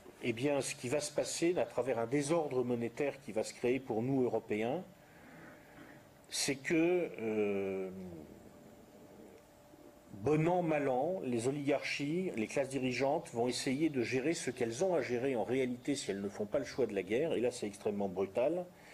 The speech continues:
c'est-à-dire la réduction très forte du niveau de vie des populations occidentales, des populations européennes. Vous êtes dans un en-, environnement de libre-échange.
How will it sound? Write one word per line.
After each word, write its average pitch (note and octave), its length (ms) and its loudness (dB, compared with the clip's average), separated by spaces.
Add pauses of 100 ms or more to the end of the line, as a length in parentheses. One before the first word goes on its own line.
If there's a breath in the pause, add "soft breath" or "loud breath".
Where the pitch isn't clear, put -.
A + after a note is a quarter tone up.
(200 loud breath)
c'est-à-dire C3 600 0
la A#2 140 2
réduction C#3 800 -2 (180)
très F#3+ 160 0
forte - 440 -2 (840 loud breath)
du A2 160 0
niveau C#3+ 280 2
de C3 100 -2
vie E3+ 400 0
des A#2 120 0
populations C#3 800 0 (120)
occidentales, A#2+ 600 0 (200)
des G2 60 -10
populations A2+ 440 -4
européennes. A#2 460 0 (1300 loud breath)
Vous G#2 140 0
êtes C#3 120 -2 (240)
dans A2 220 0
un A#2+ 140 0
en-, A#2 160 -2
environnement C3 480 2
de A#2 80 0
libre-échange. C#3+ 800 0